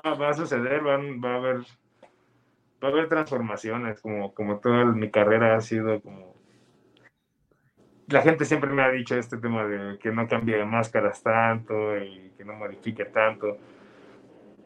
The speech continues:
pero también a esas alturas creo que ya es algo que caracteriza a, a la personalidad y no voy a dejar de hacerlo porque siempre hay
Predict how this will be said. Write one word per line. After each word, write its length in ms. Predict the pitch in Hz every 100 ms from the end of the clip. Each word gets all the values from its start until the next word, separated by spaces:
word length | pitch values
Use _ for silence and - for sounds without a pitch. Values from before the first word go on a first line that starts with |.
| - - - -
pero 340 | 143 147 147
también 320 | 151 156 170
a 60 | 175
esas 220 | 170 180
alturas 460 | 151 120 123 151 156
creo 160 | 147 143
que 120 | 139
ya 100 | 135
es 100 | 135
algo 260 | 131 131 123
que 80 |
caracteriza 640 | 117 110 110 113 113 113 123
a, 640 | 107 104 101 101 95 95 95 - _ _ _ _ _ _ _ _ _ _ _ _ _ _ _ - _ -
a 100 | 120
la 160 | 123
personalidad 840 | 120 120 123 117 117 123 127 156 165
y 280 | 117 107 107
no 140 | 120
voy 120 | 120
a 60 | 113
dejar 240 | 107 113
de 80 | 113
hacerlo 340 | 104 113 113 110
porque 360 | 104 - 101
siempre 460 | - 117 110 110 104
hay 400 | 104 107 104 101